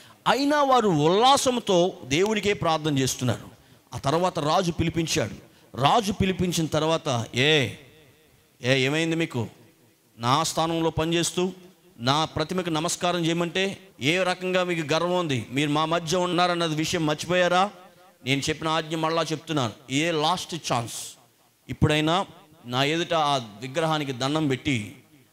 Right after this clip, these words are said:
నా ప్రతిమకు దండం పెట్టి, ఇవ్వబోయే ఆ శిక్ష నుండి తప్పించుకో అని ముగ్గురికి చెప్పాడు. వాళ్ళు ముగ్గురు అన్నారు, "రాజా,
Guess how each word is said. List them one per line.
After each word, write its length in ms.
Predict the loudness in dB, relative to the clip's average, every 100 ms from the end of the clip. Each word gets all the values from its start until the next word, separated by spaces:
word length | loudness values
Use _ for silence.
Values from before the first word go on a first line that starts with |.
| _
నా 140 | 0 0
ప్రతిమకు 460 | 0 -4 -2 -4
దండం 340 | -2 -2 0 0
పెట్టి, 480 | -2 0 -2 -2 -10 -20 _
ఇవ్వబోయే 640 | -4 -2 0 2 2 0 -2 -2
ఆ 100 | -2
శిక్ష 380 | -2 -4 -2 0
నుండి 200 | 0 -2
తప్పించుకో 600 | -4 -4 -6 -6 -8 -10 _ _ _ _ -4
అని 280 | 0 0 -2 -14 -18 -8
ముగ్గురికి 480 | -6 -2 -2 0
చెప్పాడు. 340 | -2 -4 -8 -8 -16 -8
వాళ్ళు 160 | -6 -6
ముగ్గురు 220 | -4 -4
అన్నారు, 340 | 0 0 -2 -8 -16 -20 -20 _ _ _ -6
"రాజా, 400 | 0 2 0